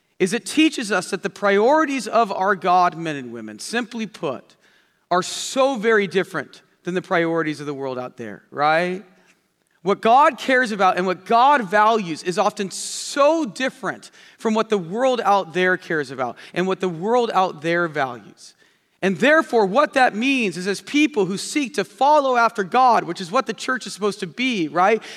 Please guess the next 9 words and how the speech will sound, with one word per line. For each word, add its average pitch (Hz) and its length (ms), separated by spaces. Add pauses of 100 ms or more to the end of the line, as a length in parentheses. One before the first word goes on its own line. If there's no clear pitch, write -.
As 196 120
people 294 380
who 208 140
seek 262 300
to 220 80
reflect 254 580
God, 214 420
guess 240 420
what? 196 520